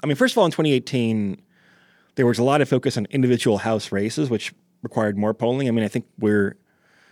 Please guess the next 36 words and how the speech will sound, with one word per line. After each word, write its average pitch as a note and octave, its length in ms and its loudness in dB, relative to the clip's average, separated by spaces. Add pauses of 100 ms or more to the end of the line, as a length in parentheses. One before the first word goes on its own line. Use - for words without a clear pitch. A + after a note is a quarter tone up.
(260)
I G#2+ 40 -2
think B2 160 -4
we'll C#3+ 100 2
get B2+ 320 -2
decent A#2+ 280 -2
amounts C#3 240 -2
of C3 60 -6
polling C#3+ 380 -2
in C#3+ 160 -4
the C#3+ 260 -4 (760)
six - 240 -4
or C3+ 60 0
seven C3 280 0
or B2+ 100 0
eight C3 180 0
most C3+ 200 -4
competitive B2+ 380 -4
Senate C3 240 -4
races. C3+ 500 -6 (380)
But, C#3 380 2
you D3+ 100 2
know, G#2+ 280 0 (460)
polling G#3 580 6
is C#3 320 6
getting C3+ 200 4
more B2 160 2
expensive. G#2 600 -2 (600)
News D#3+ 280 8
agencies C#3+ 560 4
are A#2+ 280 6
more A#2+ 220 4
concerned B2 340 0
about A#2 240 0
polls A#2 280 4
being A2+ 180 -2
wrong G#2+ 600 0